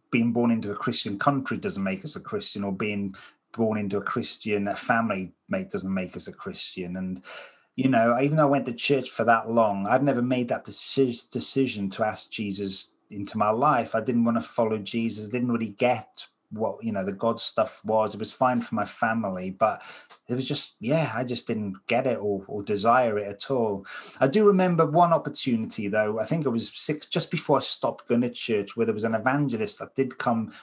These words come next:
one particular night, and he, he shared the gospel message. And I do remember that particular night, which was the first time I believe that I ever, there was, I ever felt something in my heart. And I realized now that was,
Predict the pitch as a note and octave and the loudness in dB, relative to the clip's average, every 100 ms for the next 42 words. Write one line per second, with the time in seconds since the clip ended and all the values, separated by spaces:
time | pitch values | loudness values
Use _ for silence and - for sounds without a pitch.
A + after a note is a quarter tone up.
0 | _ A#2 A#2+ A#2+ A#2 A#2+ - A2 G#2 G2 | _ 2 2 2 -6 -6 -2 0 2 2
1 | G2 G2 G2+ G2+ G#2 G#2 - - - G#2 | 0 -2 -4 -4 -6 -10 -18 -16 -6 -2
2 | - B2+ A#2+ A#2 - F#2+ A#2 - - G#2 | 0 4 4 2 -4 0 0 0 -4 -2
3 | G2+ G#2 - G2+ F#2+ A2 A#2+ B2+ D#3 D3+ | -2 -4 -6 -6 -2 0 0 2 2 2
4 | C#3+ C#3 B2+ A2+ G#2+ - - A#2+ - A2+ | 2 2 2 0 0 -4 -10 -10 -4 -2
5 | G#2+ G2+ G2+ G#2+ - A2+ A2+ - D3 C#3 | 0 0 -2 -8 -10 -8 -8 -4 0 2
6 | C3+ - - A#2 G#2+ G2+ G#2 G2 F2+ G2 | 0 -2 -2 -2 -2 -2 -4 -4 -4 -4
7 | G#2 G2+ - - - - B2+ C3+ C3 B2 | -2 -2 -4 -16 -20 2 2 4 0 0
8 | - - - A#2+ B2 - - A#2+ A#2 A2+ | -4 -8 0 2 2 -4 -2 0 0 -2
9 | - - A2 - A2+ G#2 G#2 G2+ - - | -4 0 -2 0 -2 0 -2 -2 -2 0
10 | G#2 G2+ G2+ G#2 G#2 G#2 A#2 G#2+ G2+ F#2+ | 2 2 -2 -4 -4 0 2 2 2 0
11 | G#2 G2+ G2+ G2+ | -2 0 0 -2